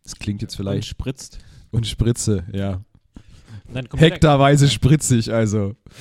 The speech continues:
Speaker 1: Bis zum Get-No.
Speaker 2: Das heißt also, um zwölf ist dann Mittagessen, hatten wir grad schon.
Speaker 1: Ja gut, das ist bei uns allerdings nicht auf die Minute genau zwölf festgelegt, weil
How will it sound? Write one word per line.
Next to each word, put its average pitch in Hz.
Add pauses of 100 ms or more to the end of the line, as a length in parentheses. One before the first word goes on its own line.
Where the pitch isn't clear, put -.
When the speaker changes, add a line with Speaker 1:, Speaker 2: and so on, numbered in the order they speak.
(260)
Speaker 1:
Bis 151
zum 135
Get-No. 110 (920)
Speaker 2:
Das -
heißt 139
also, 147 (180)
um 131
zwölf 143
ist 135
dann 113
Mittagessen, 165
hatten 139
wir 160
grad 156
schon. 175
Speaker 1:
Ja 143
gut, 170
das 147
ist 143
bei 127
uns 139
allerdings 127
nicht 120 (460)
auf 117
die 113
Minute 113
genau 101
zwölf 98
festgelegt, 110
weil 101